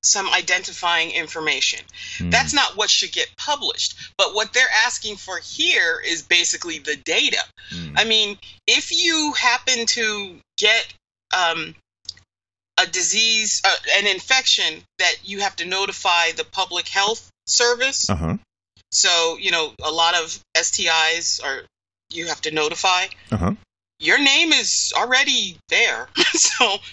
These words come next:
Speaker 1: you, you don't really want that everywhere. Like, say
Speaker 2: Yeah.
Speaker 1: you got chlamydia in college, got a shot, it's gone, you
Speaker 2: Mm-hmm.
Speaker 1: know, but it was years ago. You don't want that to pop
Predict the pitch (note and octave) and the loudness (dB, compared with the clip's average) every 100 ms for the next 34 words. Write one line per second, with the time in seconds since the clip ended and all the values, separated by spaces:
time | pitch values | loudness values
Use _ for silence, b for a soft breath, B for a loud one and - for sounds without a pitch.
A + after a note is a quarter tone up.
0 | B - C4 D4 A3+ E4+ A4 D#4 F4+ E4 | B -4 -4 -2 0 2 2 4 4 4
1 | B3+ E4+ F4 A#3+ G3+ F3+ F3+ D#3+ C#3+ E3+ | 2 0 2 4 2 0 -4 -4 -2 -2
2 | D#3+ - - G3+ E2 D3 A#3+ - A#3 A#3+ | -2 2 4 4 2 2 0 0 -4 -4
3 | A#3+ A3+ G3+ F3 F#3+ B3+ A#3+ A3 G#3 - | -2 -2 -2 -4 -2 0 2 0 -2 -6
4 | - - C#3+ F3 G#3+ A3 G#3 G#3 F3 - | -10 -4 0 2 4 4 2 2 -2 -6
5 | E3+ F#3 F3 F3+ G3 G3+ F3 E3+ F3 B | -2 2 2 0 0 2 2 0 -4 B
6 | - F3 F3+ F3 G3 B3 B3 A#3 A#3+ A3+ | -2 0 0 0 2 2 2 2 0 0
7 | D4+ A#4 G#4 A3+ D#4 F#4 F#4+ F#4+ D4+ F4 | -2 -2 -4 -4 -4 -2 -2 -2 -4 -2
8 | G#4 | 0